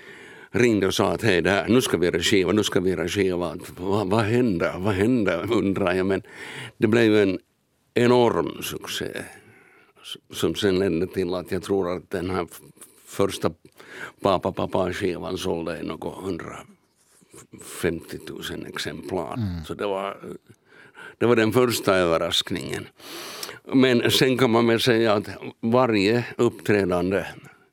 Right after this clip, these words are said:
Speaker 1: bidrar med någon överraskning.
Speaker 2: Mm.
Speaker 1: Så att de är många och det är alltid roligt.
Speaker 2: Eh, och, v-, vilka,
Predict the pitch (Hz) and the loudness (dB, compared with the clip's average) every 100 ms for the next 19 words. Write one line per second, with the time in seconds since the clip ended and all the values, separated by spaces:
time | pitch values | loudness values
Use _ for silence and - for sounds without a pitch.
0 | _ _ _ _ _ _ - - 98 120 | _ _ _ _ _ _ -20 -4 2 4
1 | 98 87 110 101 110 95 - 110 127 127 | 4 2 2 2 0 -4 -6 0 2 4
2 | 98 80 73 - - - _ - 92 78 | 4 2 0 -6 -10 -18 _ 0 2 2
3 | - - - - 120 - - - - _ | 0 -2 -4 -4 -6 -8 -12 -16 -20 _
4 | _ _ 180 120 110 107 - - - - | _ _ 0 2 0 -2 -10 -20 -20 -18
5 | - - 104 98 - - - _ - 110 | -10 0 2 2 -4 -14 -18 _ -6 0
6 | 127 143 143 139 107 87 - - 104 95 | 4 6 6 6 4 2 -2 -6 -4 0
7 | 113 135 131 - 104 101 87 82 80 - | 4 4 4 2 4 4 2 -2 -6 -10
8 | - - 101 104 - - _ _ 147 - | -12 -14 -18 -18 -18 -20 _ _ -18 -14
9 | - - - 165 180 190 175 - 160 233 | -12 -14 0 0 2 0 -2 -4 -6 -6
10 | - 175 - 170 - 180 165 185 190 - | -6 -8 -8 -10 -8 -4 -2 0 0 0
11 | 180 151 | 2 2